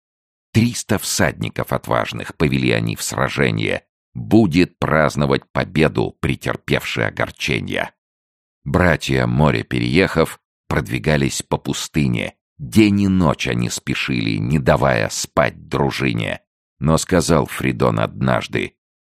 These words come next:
«Приближаемся к твердыне, можно будет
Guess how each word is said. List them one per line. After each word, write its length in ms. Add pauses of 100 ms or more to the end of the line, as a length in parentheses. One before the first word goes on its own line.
(180)
«Приближаемся 1120
к 100
твердыне, 840 (220)
можно 540
будет 440